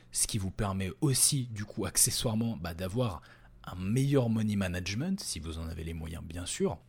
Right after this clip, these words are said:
puisque vous n'allez pas avoir besoin de prendre de gros risques pour aller chercher de gros profits. C'est pourquoi, bah, aujourd'hui, que ce soit dans les N F T ou ailleurs, ce sont les traders qui ont les plus grosses bankrolls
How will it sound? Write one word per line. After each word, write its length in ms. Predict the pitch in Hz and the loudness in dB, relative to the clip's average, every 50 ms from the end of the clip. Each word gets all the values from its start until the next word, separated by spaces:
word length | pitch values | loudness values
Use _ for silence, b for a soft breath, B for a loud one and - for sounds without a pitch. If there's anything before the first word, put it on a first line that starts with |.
| - - | -14 -8
puisque 320 | - 131 123 - - - | -2 0 0 0 2 0
vous 180 | 127 110 110 110 | 0 0 0 0
n'allez 240 | 104 98 95 98 - - - - - - | 0 0 -2 -2 -4 -8 -14 -12 -2 2
pas 240 | 190 185 170 151 | 4 4 4 4
avoir 280 | 165 156 147 151 143 127 | 4 4 4 4 2 2
besoin 360 | 120 117 123 120 117 123 120 | 0 0 0 0 0 0 0
de 120 | 113 98 95 | -2 -2 -4
prendre 560 | - - - - 117 113 110 98 82 80 - - | -4 -6 -6 -4 -2 -2 -2 -4 -6 -8 -12 -12
de 180 | 90 87 90 92 | -12 -10 -10 -8
gros 320 | 98 92 - 123 120 127 | -8 -6 -2 0 0 0
risques 400 | 120 113 135 170 165 - - - | 2 0 0 0 0 -2 -2 -2
pour 240 | 104 98 - 104 95 | -6 -6 -6 -6 -4
aller 120 | 92 92 85 | -4 -6 -6
chercher 520 | - - 98 - - - 131 143 165 - - - - - - | -8 -8 -8 -8 -6 -4 -4 -4 -6 -8 -14 -20 -20 -14 -10
de 220 | - 110 110 - - - - - - | -8 -8 -8 -8 -12 -20 -20 -20 -12
gros 260 | - 127 104 117 123 120 | -10 -6 -2 -2 -2 -2
profits. 440 | - - 113 98 - - - - - - - | -2 -6 -6 -6 -8 -8 -12 -14 -16 -20 -20
C'est 180 | - - - - | -20 -20 -18 -16
pourquoi, 340 | - - - - - 110 98 | -16 -16 -12 -8 -6 -6 -4
bah, 140 | 85 82 | -4 -4
aujourd'hui, 420 | 82 82 85 90 90 90 95 117 107 | -6 -6 -6 -6 -8 -6 -6 -6 -8
que 60 | - | -8
ce 100 | - 113 | -8 -8
soit 180 | 95 - 107 95 | -8 -6 -6 -6
dans 140 | 92 85 | -4 -4
les 80 | 82 82 | -4 -4
N 140 | 87 92 85 | -6 -6 -8
F 100 | - - | -8 -8
T 140 | - 107 85 | -6 -6 -4
ou 100 | 78 76 | -4 -4
ailleurs, 420 | 78 90 113 147 151 104 69 - B B B B | -4 -2 0 0 0 0 -2 -6 B B B B
ce 120 | B - - | B -10 -8
sont 160 | - - 90 | -6 -6 -4
les 100 | 87 85 | -6 -6
traders 520 | - - - 113 104 101 101 98 92 85 - B B B B B | -6 -6 -6 -6 -4 -2 -2 -2 -4 -4 -8 B B B B B
qui 160 | - - 101 | -10 -6 -6
ont 120 | 92 98 - B B B B B - | -6 -6 -6 B B B B B -16
les 80 | 80 - | -14 -10
plus 160 | - - 98 | -10 -10 -8
grosses 340 | - 104 92 131 139 117 110 | -8 -2 0 0 0 0 0
bankrolls 600 | 98 95 95 - - - 131 156 147 90 67 | -2 -4 -4 -6 -4 -2 -2 0 0 -2 -4